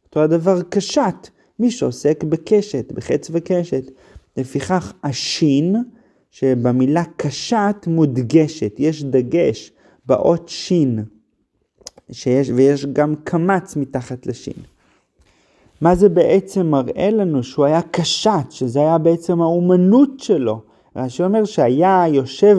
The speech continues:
במדבר ומלסתם את העוברים. זאת אומרת, היה שודד אותם, היה גוזל את העוברים. הוא שנאמר, ידו בכל. זה בהבטחה להגר,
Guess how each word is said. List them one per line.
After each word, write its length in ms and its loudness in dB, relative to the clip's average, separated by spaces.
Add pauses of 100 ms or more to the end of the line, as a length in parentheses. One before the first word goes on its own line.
במדבר 760 -4 (500)
ומלסתם 1040 2
את 180 -2
העוברים. 720 0 (560)
זאת 80 -18
אומרת, 280 -6
היה 260 2 (100)
שודד 600 0
אותם, 420 -4 (240)
היה 260 0
גוזל 640 2
את 180 -8
העוברים. 580 -4 (800)
הוא 160 4
שנאמר, 1000 -2 (180)
ידו 560 4
בכל. 580 -4 (640)
זה 160 -8
בהבטחה 880 -4
להגר, 720 0